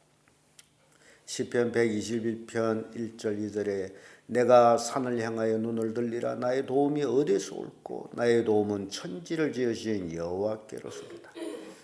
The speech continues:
눈을 들어서 산을 바라보는데 산이 나를 도와주는 게 아니다. 나를 도울 자는 천지를 지으신 하나님이시다.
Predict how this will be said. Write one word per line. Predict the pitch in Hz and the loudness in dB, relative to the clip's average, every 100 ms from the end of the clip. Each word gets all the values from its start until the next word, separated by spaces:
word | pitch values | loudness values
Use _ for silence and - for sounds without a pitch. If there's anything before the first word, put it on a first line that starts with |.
| - _ _ _ _ _ _ _ _ | -20 _ _ _ _ _ _ _ _
눈을 | - 143 175 165 151 | 2 6 8 8 8
들어서 | 147 131 113 120 | 6 6 4 0
산을 | - - 196 214 196 | 0 -4 -2 0 2
바라보는데 | 160 135 123 107 101 95 85 - - | 4 6 4 2 0 -4 -10 -12 -14
산이 | - - 180 214 196 | -8 0 2 2 4
나를 | 165 147 117 | 4 4 4
도와주는 | 113 113 110 107 | 2 2 -2 -4
게 | 110 | -6
아니다. | - - - - 82 - - - | -8 -10 -12 -10 -12 -12 -18 -8
나를 | - - 82 170 185 190 185 | -4 0 0 2 2 2 0
도울 | 120 131 131 - | 0 2 2 -2
자는 | 120 120 123 117 110 | -4 -2 -2 -6 -8
천지를 | - - 220 226 220 208 160 | -8 -6 -4 -4 -2 -2 -2
지으신 | 101 110 101 - 90 | -2 -4 -4 -8 -12
하나님이시다. | - 95 80 80 - - - - | -12 -10 -8 -8 -10 -14 -18 -20